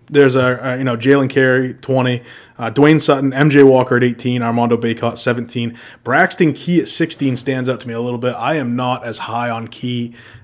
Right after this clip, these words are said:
as some others. Um, M J Walker is a guy who, he could be, and he's got the talent to be a top ten guy,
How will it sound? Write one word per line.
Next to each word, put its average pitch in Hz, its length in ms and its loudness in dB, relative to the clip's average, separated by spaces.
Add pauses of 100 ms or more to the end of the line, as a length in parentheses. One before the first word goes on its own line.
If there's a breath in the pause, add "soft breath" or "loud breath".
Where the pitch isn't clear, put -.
(140 loud breath)
as 127 280 -2
some 120 260 -2
others. 117 500 -6 (380 loud breath)
Um, 117 560 -6
M 147 160 0
J 143 120 6
Walker 139 400 6
is 139 220 0
a 117 60 -4
guy 127 520 -2
who, 117 520 -4 (300 soft breath)
he 123 140 -6
could 165 140 2
be, 131 280 -2
and 123 120 -8
he's 123 260 -6
got 156 100 0
the 113 60 -12
talent 135 360 -4
to 120 60 -12
be 117 60 -6
a 110 60 -6
top 113 260 -8
ten 175 260 0
guy, 104 380 -6